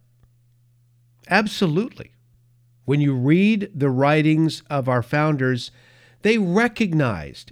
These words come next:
and articulated their own imperfections. And I might add, it's also a core message of the Bible.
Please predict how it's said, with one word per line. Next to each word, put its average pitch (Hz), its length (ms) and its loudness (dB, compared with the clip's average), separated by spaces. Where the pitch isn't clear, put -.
and 175 140 0
articulated 160 1000 0
their 143 280 -2
own 170 260 2
imperfections. 156 1000 -4
And 175 120 0
I 165 100 2
might 226 300 0
add, 151 360 2
it's 175 160 -2
also 220 320 0
a 139 60 0
core 175 260 2
message 135 440 0
of 107 80 0
the 95 80 -4
Bible. 95 400 -2